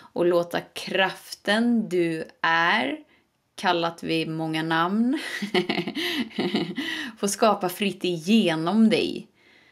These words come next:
Så att förr eller senare så överlämnar du dig in i kraften och låter kraften skapa fritt igenom dig. Så som det alltid varit menat att vara. Vad händer då? Jo,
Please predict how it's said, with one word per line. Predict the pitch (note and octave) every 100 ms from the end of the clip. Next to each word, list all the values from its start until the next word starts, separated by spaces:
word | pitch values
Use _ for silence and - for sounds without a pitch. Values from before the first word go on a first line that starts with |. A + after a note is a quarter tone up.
| _ -
Så | G3+
att | -
förr | A#3+ F#3
eller | F3 F3
senare | F3 G3+ F3 E3
så | D#3+ - - -
överlämnar | G3+ G#3 F#3+ E3+ E3 E3+ E3+ E3 E3+ F3 F#3 G3+
du | F3 F#3 F3 E3+
dig | D#3+ F#3 G3 G3 -
in | A3 C4 C4 A3+
i | D#3+ D3+
kraften | D#3 - - - C#3+
och | - D#3+
låter | D#3+ E3+ D3+ - -
kraften | E3 - D#3+ - - D#3+ D#3+
skapa | - - D#3+ D#3 - D3
fritt | - - - - -
igenom | - D#3+ D#3 E3+ D3+ D3+ D#3 D#3
dig. | G2 - - - - -
Så | - G#3
som | E3+ E3
det | D#3
alltid | - F3+ D#3 - G#3+ G3+
varit | E3 D#3 D3+ -
menat | F3 E3 D#3 D#3 D3
att | D#3+
vara. | D#3+ F#3 E3+ D#3 D#3 A3 A3
Vad | G3 C#4 D4+
händer | B3+ F3 D#3 D3+ D3+
då? | D3+ B3+ G3+
Jo, | D#3 G#3 C4+